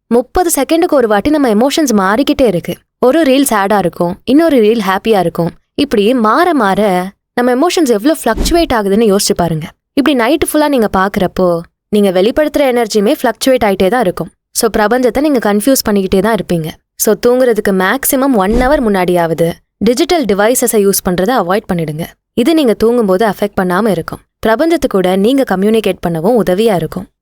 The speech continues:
தூங்கும்போது நம்ம ஆசைகளை நிறைவேத்தணும்னா, அதுக்கு நம்ம முழிச்சிருக்கும் போதே மைண்டை ட்ரெயின் பண்ணணும்.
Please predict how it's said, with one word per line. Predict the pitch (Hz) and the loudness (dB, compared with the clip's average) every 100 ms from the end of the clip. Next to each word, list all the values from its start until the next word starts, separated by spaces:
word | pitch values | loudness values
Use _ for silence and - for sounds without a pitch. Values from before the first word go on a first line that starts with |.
| - | -2
தூங்கும்போது | 262 269 226 180 185 | 0 2 0 0 2
நம்ம | 254 240 | 0 0
ஆசைகளை | 180 196 233 185 165 180 | 0 0 -2 -2 0 0
நிறைவேத்தணும்னா, | 180 185 220 220 175 160 156 165 - _ | 0 0 0 -2 -4 -4 -6 -8 -12 _
அதுக்கு | - 202 285 240 | -4 -2 0 0
நம்ம | 190 | 0
முழிச்சிருக்கும் | 208 202 - - 240 | 0 0 0 -4 0
போதே | 196 170 175 - | 0 0 0 -2
மைண்டை | 190 170 196 - | -4 -2 -4 -2
ட்ரெயின் | 180 175 | -2 -2
பண்ணணும். | 160 151 - | -4 -6 -10